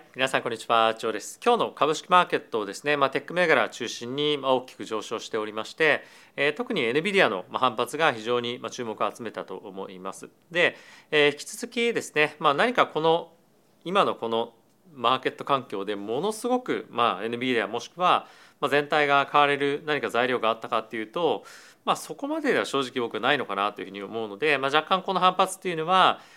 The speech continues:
まあ、少し、あの、継続するかどうかっていうのは、まあ、不透明かなというふうに僕は思ってますね。で、その一方で、まあ、ちょっとですね、今日出てきた経済指標の中で、継続的なこの物価上昇の、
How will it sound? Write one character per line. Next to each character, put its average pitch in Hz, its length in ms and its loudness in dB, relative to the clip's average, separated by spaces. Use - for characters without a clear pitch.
ま 196 60 -2
あ、 - 20 2
少 - 140 -2
し、 113 380 -4
あ 120 240 4
の、 117 260 0
継 131 160 0
続 127 160 -4
す - 80 -8
る 110 60 -4
か 107 100 0
ど 104 80 -2
う 98 60 -8
か 95 100 -2
っ 95 80 -8
て - 80 -12
い 98 60 -8
う - 20 -12
の 113 80 -10
は、 151 380 0
ま 160 100 0
あ、 95 200 0
不 - 40 -20
透 156 140 0
明 110 160 -4
か - 100 -14
な 90 200 -8
と 104 80 -14
い - 20 -10
う 92 40 -14
ふ - 20 -16
う - 20 -16
に 95 80 -12
僕 98 220 -10
は - 40 -8
思 95 140 -12
っ - 20 -20
て - 200 -20
ま 92 100 -20
す - 140 -20
ね。 160 140 -12
で、 180 140 4
そ 175 180 -4
の 220 160 2
一 - 180 -6
方 247 200 0
で、 185 320 2
ま - 40 -4
あ、 - 40 -4
ち - 60 -6
ょ 392 40 -6
っ - 20 -18
と - 120 -2
で 117 60 0
す - 100 -10
ね、 117 180 -2
今 175 140 8
日 98 80 -2
出 165 100 0
て 151 100 4
き - 80 -14
た 139 280 6
経 139 180 0
済 135 60 -4
指 147 80 2
標 127 200 -4
の 104 60 -6
中 101 180 -8
で、 123 380 0
継 175 160 0
続 180 180 -2
的 165 220 -2
な 143 320 4
こ 135 100 -4
の 123 120 2
物 120 120 -4
価 143 140 0
上 143 160 4
昇 139 200 -4
の、 180 460 4